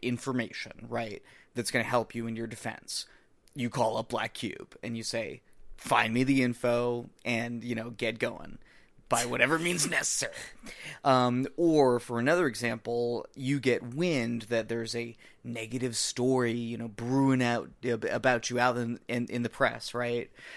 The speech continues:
'Cause if you're, like, a famous person about whom negative stories might get, you know, we, we don't know about this, right? 'Cause we're just, like, regular people. But there's, like, people who have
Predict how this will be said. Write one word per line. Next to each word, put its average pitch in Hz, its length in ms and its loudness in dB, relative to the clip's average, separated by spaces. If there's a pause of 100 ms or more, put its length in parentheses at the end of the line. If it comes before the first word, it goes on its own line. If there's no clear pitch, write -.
'Cause 127 180 2
if 113 100 0
you're, 120 160 4
like, 110 320 0
a 123 60 0
famous 117 340 -2
person 117 340 -4
about 117 260 -2
whom 120 360 -4 (320)
negative 117 480 -2
stories 135 380 4
might 120 200 0
get, 120 280 -4 (160)
you 131 120 2
know, 123 100 0
we, 139 240 -2
we 160 240 2
don't 143 220 6
know 127 220 0
about 113 300 -6
this, - 240 -10
right? 113 220 -8
'Cause 120 140 -12
we're 117 140 -6
just, 110 180 -4
like, 117 220 -4
regular 123 360 -6
people. 143 540 -2 (400)
But 127 160 2
there's, 131 280 4
like, 131 220 -2
people 123 380 0
who 123 180 -4
have 110 180 -4